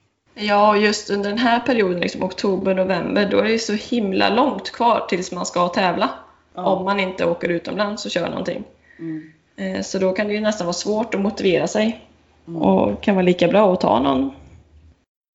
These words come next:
Speaker 1: lite lugnare eller alternativ period.
Speaker 2: Verkligen.
Speaker 1: Eh,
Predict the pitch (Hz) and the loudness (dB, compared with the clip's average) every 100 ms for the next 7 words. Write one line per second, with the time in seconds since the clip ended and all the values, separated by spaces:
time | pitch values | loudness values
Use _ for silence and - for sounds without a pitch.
0 | - 254 254 247 233 180 180 185 175 - | -4 -2 4 4 4 2 2 2 2 0
1 | 170 180 180 - 175 - - 220 185 - | -2 -4 -6 -4 -4 -4 -2 0 2 0
2 | 226 - _ _ _ _ _ _ _ _ | -4 -10 _ _ _ _ _ _ _ _
3 | _ _ _ _ - 170 165 143 202 196 | _ _ _ _ -18 -10 -8 -8 -6 -4
4 | 190 | -4